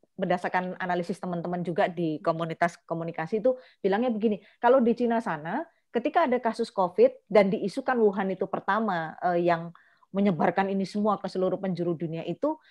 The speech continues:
media Cina itu justru bukan memberitakan berapa yang naik, berapa yang turun setiap hari. Tapi yang mereka beritakan adalah berita-berita human interest yang menyentuh hati nurani kita, sehingga kita itu sebagai manusia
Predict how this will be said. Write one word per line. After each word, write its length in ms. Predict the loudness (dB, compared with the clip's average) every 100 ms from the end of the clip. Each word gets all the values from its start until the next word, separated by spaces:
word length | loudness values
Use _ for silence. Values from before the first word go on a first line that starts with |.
| _ -2
media 320 | 2 6 6
Cina 320 | 6 0 0
itu 160 | 0 2
justru 260 | 0 0 0
bukan 300 | 0 0 -2
memberitakan 640 | 0 2 2 2 2 2
berapa 460 | 2 4 4 4 2
yang 240 | 2 0
naik, 320 | -2 -2 -2
berapa 380 | 2 4 6 4
yang 240 | 2 2 -2
turun 400 | -2 -2 -6 -16 _ _ _ _ _
setiap 400 | -12 2 2 2
hari. 240 | -4 -6 -10 _ _
Tapi 260 | 2 2
yang 140 | 2 0
mereka 240 | 0 2
beritakan 500 | 4 4 4 2 0
adalah 320 | 0 2 4
berita-berita 640 | 4 2 0 0 0 2 4
human 240 | 4 2
interest 480 | -4 -4 0 0 0
yang 160 | -4
menyentuh 400 | -4 -6 -4 0
hati 200 | -2 0
nurani 340 | -4 -2 -2 -2
kita, 240 | 2 4
sehingga 320 | 4 4 6
kita 260 | 4 4 4
itu 240 | 4 2
sebagai 380 | 0 0 0 0
manusia 880 | -2 0 -2 -4 -2 4 4 4